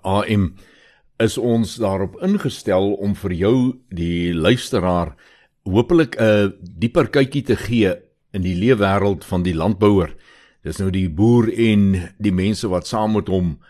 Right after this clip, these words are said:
die produksie moet laat gebeur.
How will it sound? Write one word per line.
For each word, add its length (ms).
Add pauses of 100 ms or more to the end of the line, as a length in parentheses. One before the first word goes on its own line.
(220)
die 120
produksie 840 (160)
moet 220
laat 260
gebeur. 480